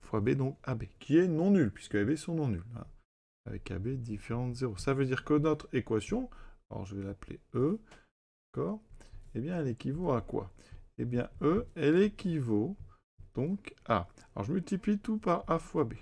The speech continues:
Alors, je vais aller doucement parce qu'en seconde, c'est pas évident de faire ça tout de suite. Donc je vais détailler, donc je multiplie des deux côtés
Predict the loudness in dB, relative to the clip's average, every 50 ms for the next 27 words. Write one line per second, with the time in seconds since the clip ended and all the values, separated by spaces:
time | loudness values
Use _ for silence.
0 | -14 -16 -12 -12 -12 -6 -2 0 0 0 0 0 -2 -2 0 0 0 0 0 -4
1 | -4 -4 -6 -6 -6 -4 -4 0 2 2 2 2 0 -4 -8 -14 -14 -14 -14 -16
2 | -18 -20 _ _ -8 -8 -6 -2 0 2 2 4 2 2 2 0 -2 -2 -4 -4
3 | -6 -4 -6 -8 -8 -6 -8 -8 -6 -4 -6 -6 -6 -10 -16 -16 -18 -20 _ _
4 | _ _ -20 -20 -20 -20 -20 -20 -10 -8 -6 -6 -6 -6 -10 -16 -16 -14 -14 -14
5 | -10 -6 -4 -2 -2 0 -2 -2 -4 -2 -2 0 0 0 0 -2 -4 -2 -2 0
6 | 0 -2 -2 -4 -10 -8 -4 -2 0 4 4 4 4 4 2 0 2 0 -2 0
7 | 2 0 0 0